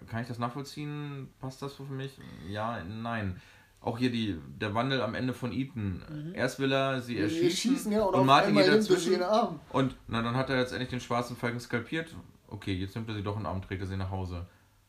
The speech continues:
Speaker 1: Irgendwie ein Teil von mir wollte das zwar, oder man hat das erhofft,
Speaker 2: Mhm.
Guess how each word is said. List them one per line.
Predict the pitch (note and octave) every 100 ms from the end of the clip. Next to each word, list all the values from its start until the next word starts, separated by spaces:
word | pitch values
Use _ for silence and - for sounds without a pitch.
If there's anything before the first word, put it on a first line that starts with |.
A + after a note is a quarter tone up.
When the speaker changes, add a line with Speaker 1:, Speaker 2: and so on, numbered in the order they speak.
| _ _ _ _ _ _ _ _ -
Speaker 1:
Irgendwie | G#2+ A2 A#2
ein | G#2
Teil | F#2+ A#2 C3
von | C3
mir | A2+ F2
wollte | A#2+ D3+
das | E3 F3 -
zwar, | F3
oder | E3 B2
man | A#2+
hat | -
das | G#2
erhofft, | F2+ F#2+ - - -
Speaker 2:
Mhm. | D#3